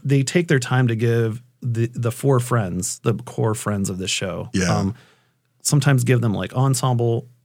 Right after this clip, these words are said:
Speaker 1: episodes, and then they'll each get their own solo thing.
Speaker 2: Oh, that's
Speaker 1: Um,
Speaker 2: cool.
Speaker 1: so th-, she had a beautiful one, season one, episode six,
Speaker 2: Yeah.
Speaker 1: Hunting.
Speaker 2: <laughs>
Speaker 1: Highly recommended watching her process, like, the grief of losing a friend.
Speaker 2: Yeah.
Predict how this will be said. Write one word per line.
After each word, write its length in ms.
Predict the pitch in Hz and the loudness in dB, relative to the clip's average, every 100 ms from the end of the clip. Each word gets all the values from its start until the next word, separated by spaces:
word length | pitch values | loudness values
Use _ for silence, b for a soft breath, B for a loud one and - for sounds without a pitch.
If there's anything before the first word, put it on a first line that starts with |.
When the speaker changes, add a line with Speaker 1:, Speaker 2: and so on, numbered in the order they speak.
| _ - | _ -4
Speaker 1:
episodes, 500 | 123 117 - 120 113 | -2 0 2 2 4
and 80 | 117 | 2
then 80 | 117 | 2
they'll 160 | 135 | 2
each 200 | 151 139 | 2 0
get 140 | 139 127 | -2 0
their 160 | 117 | -2
own 200 | 117 107 | 0 -2
solo 460 | 104 - 107 92 - | -2 -2 -4 -4 -8
thing. 180 | - - | -10 0
Speaker 2:
Oh, 140 | 127 147 | 4 6
that's 200 | 185 113 | 4 2
Speaker 1:
Um, 60 | |
Speaker 2:
cool. 280 | 104 82 92 135 | 0 0 2 0
Speaker 1:
so 140 | 147 151 | 2 0
th-, 120 | 143 | 2
she 120 | - | 4
had 100 | 190 | 4
a 40 | 139 | 4
beautiful 580 | 123 135 185 180 160 | 2 4 4 4 4
one, 420 | 139 131 131 127 127 - | 6 6 6 4 0 -16
season 380 | - - 113 104 | -10 -4 -4 -2
one, 160 | 95 98 | -2 -2
episode 420 | 92 104 - 90 | 0 -2 -2 0
six, 260 | - 143 135 | 2 4 8
Speaker 2:
Yeah. 140 | 135 | 8
Speaker 1:
Hunting. 360 | 131 135 165 180 | 6 6 6 6
Speaker 2:
<laughs> 460 | 196 - - - | 4 0 -2 0
Speaker 1:
Highly 480 | - - 151 180 190 | 0 2 4 6 6
recommended 600 | 170 160 139 123 120 117 | 4 4 4 4 4 4
watching 320 | 117 123 139 | 2 2 2
her 220 | 123 117 | 2 0
process, 680 | 113 117 107 - 107 101 - | 0 -2 -2 -2 -4 -4 -6
like, 280 | 107 87 - | -6 -8 -10
the 80 | 107 | -10
grief 420 | 104 104 107 - - | -8 -6 -6 -8 -6
of 580 | 104 98 95 95 - _ - | -6 -6 -8 -10 -12 _ -4
losing 360 | 117 95 90 | -4 -4 -8
a 60 | 82 | -10
friend. 380 | - 139 147 143 | -4 0 2 4
Speaker 2:
Yeah. 400 | 104 82 78 | 4 2 -2